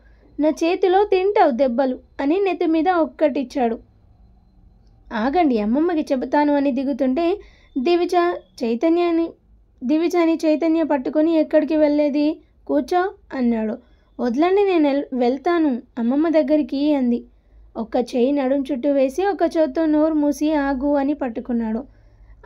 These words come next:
ఆ బుగ్గలు ఎరుపు చూసి బుగ్గ మీద ముద్దు పెట్టాడు గట్టిగా. దివిజ షాక్తో చైతన్య షర్ట్ గట్టిగా పట్టుకుంది.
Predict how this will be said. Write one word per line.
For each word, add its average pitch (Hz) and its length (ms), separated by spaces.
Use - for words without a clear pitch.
ఆ 240 60
బుగ్గలు 226 500
ఎరుపు 311 340
చూసి 311 400
బుగ్గ 330 280
మీద 320 220
ముద్దు 285 300
పెట్టాడు 247 460
గట్టిగా. 233 600
దివిజ 226 380
షాక్తో 285 540
చైతన్య 330 560
షర్ట్ 302 360
గట్టిగా 262 400
పట్టుకుంది. 254 600